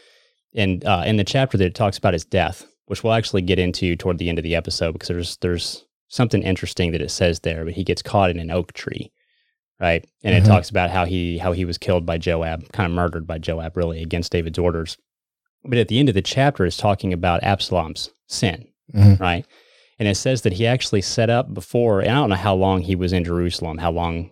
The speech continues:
Speaker 1: this time period went on, but he had enough time to set up a monument to himself, it says, 'cause he didn't have a son.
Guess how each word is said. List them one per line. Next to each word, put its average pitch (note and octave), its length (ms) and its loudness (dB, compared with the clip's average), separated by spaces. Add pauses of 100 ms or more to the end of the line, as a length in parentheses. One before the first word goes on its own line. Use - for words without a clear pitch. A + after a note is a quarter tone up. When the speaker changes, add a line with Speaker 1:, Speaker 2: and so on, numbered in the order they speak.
Speaker 1:
this - 140 -10
time F2 240 0
period F2+ 320 -2
went E2+ 180 -2
on, E2 300 -4 (960)
but F#2+ 140 0
he G#2 120 0
had C#3 160 2
enough A2+ 240 2
time B2+ 340 0
to F2+ 60 -2
set G#2 240 2
up G#2 160 2
a E2 140 0
monument F2 560 0
to - 100 -10
himself, - 400 -4
it - 80 -10
says, - 360 -6 (440)
'cause G2 120 -2
he G#2 80 2
didn't A#2 180 0
have G2+ 140 2
a F2 40 -6
son. - 460 -2